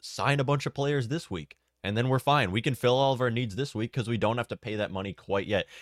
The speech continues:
This is kind of a way of Kwesi trying to, uh, cheat the system. And then the last part's the worst. A no-trade clause? Are you kidding me? Now we know Kirk is gonna be under contract the next two years. The only way he wouldn't be, or under contract with our team the next two years, the only way he wouldn't be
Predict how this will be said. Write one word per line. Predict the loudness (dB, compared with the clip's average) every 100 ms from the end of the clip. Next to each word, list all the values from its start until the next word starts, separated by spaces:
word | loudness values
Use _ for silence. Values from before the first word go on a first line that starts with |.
| -2
This | 0
is | 0 0
kind | 0
of | 2
a | 4
way | 6 6
of | 2 -2
Kwesi | 0 0 0 -4
trying | -2 -2 0
to, | 0 0 -6 -4
uh, | -2 -2
cheat | -2 -6
the | -6
system. | -10 -10 -10 -18 _ _ _ _ _ _ -8
And | -4
then | -2 0
the | 2
last | 4 4 2 0
part's | -2 0
the | -2
worst. | 2 0 0 -2
A | -2
no-trade | 2 2 2 -2 -2 -2
clause? | -4 -4 -4 -6
Are | -6
you | -4 -4
kidding | -4 -6 -6
me? | -6 -10 _ -20 -4
Now | 0
we | 2 2
know | 2 0
Kirk | 0 -4 -4
is |
gonna | -4 -4
be | -2
under | -2 -2
contract | -4 -4 -4 -4
the | -4
next | -8 -8
two | -8
years. | -6 -4 -4
The | -2 0
only | 0
way | -2 -4
he | -4 -4
wouldn't | 0 0 0
be, | -8 -10 -14 -4
or | -2 0
under | 0 0
contract | 2 0 2 0 0
with | -4
our | -2 -2
team | -4 -8
the | -6
next | -6 -8 -6
two | -6
years, | -2 -4
the | 0
only | 0 2
way | 2 2
he | 2
wouldn't | 2 2 2
be | 0 -4